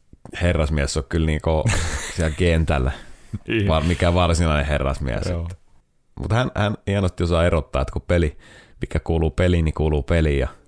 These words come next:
Speaker 2: Joo, joo.
Speaker 1: sen jälkeen paiskataan kättä.
Speaker 2: Mut siis häiritsevä yksityiskohta tästä tilastojutusta, eli Jenkeissähän näistä lasketaan, tehdään tilastot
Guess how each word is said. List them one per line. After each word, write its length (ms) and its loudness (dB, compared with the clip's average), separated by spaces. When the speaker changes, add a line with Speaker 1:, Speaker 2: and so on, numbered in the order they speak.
Speaker 2:
Joo, 280 -2
joo. 260 -2
Speaker 1:
sen 280 0
jälkeen 440 0
paiskataan 460 -2
kättä. 360 -6
Speaker 2:
Mut 280 -4
siis 340 -6
häiritsevä 600 -2
yksityiskohta 800 -4
tästä 320 -12
tilastojutusta, 1500 -6
eli 260 -6
Jenkeissähän 800 -2
näistä 280 -2
lasketaan, 680 -4
tehdään 220 -2
tilastot 460 -4